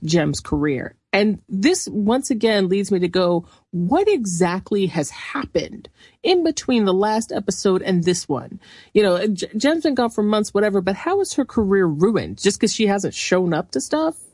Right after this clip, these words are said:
Did Jerrica, I, you know, it's, I mean, I know that basically Eric Raymond is just being a jerk at this point, but it's just really weird how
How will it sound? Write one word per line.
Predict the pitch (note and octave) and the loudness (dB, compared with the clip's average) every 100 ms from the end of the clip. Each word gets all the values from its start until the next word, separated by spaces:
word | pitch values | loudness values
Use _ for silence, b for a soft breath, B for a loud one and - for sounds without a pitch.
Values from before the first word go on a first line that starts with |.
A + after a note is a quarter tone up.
| _ b b b | _ b b b
Did | - G3 | 0 2
Jerrica, | F3 G3+ G#3 - | 2 2 0 -2
I, | - | -2
you | F3 A#3+ - B3 | -2 -2 0 2
know, | G3+ | 2
it's, | - G#3 - - | 0 -4 -6 -2
I | |
mean, | A#3+ B3+ | 2 2
I | B3+ | 2
know | C4 | 2
that | A3 D#3+ - _ _ | 2 -2 -6 _ _
basically | D#3+ D#3 - C#3+ - | 0 0 -2 -4 -4
Eric | C3+ C3+ | -6 -4
Raymond | C3+ C3 B2+ | -2 -2 -2
is | B2+ - | -4 -6
just | C3+ | -4
being | C#3+ C#3+ | -2 0
a | C3+ | -2
jerk | C#3 C3 D#3 | -4 -4 -2
at | D3 | -2
this | F#3+ | -2
point, | - G#3 G3+ G3+ | 2 2 2 0
but | A3 | -2
it's | C4 | 0
just | D4+ | 0
really | A3+ B3+ C#4+ A#3+ | 0 2 2 0
weird | C#3 F3 F#3+ D#3+ D3+ | 0 0 2 2 0
how | F3+ D#3 D3+ C#3+ | 0 0 2 0